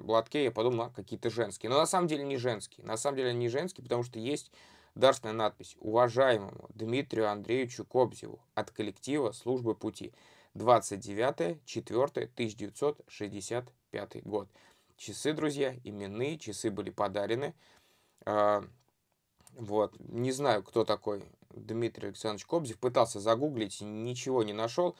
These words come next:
Служба пути — это, вероятнее всего, как-то связано,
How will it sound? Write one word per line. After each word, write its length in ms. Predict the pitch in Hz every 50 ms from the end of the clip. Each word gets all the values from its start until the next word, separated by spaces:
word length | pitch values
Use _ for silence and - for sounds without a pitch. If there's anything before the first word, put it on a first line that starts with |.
| - - - _
Служба 340 | - - 175 180 135 139 127
пути — 600 | 123 127 135 131 - - 175 202 220 214 196 - -
это, 880 | 170 151 160 170 - _ - 151 147 147 143 139 135 135 131 131 131 127 123 - - -
вероятнее 800 | 113 107 110 127 123 127 131 139 151 147 139 123 113 110 107
всего, 320 | 101 - - 120 127 160 -
как-то 320 | - 143 135 - - 107
связано, 680 | 101 - 110 120 131 131 123 120 120 113 110 107 -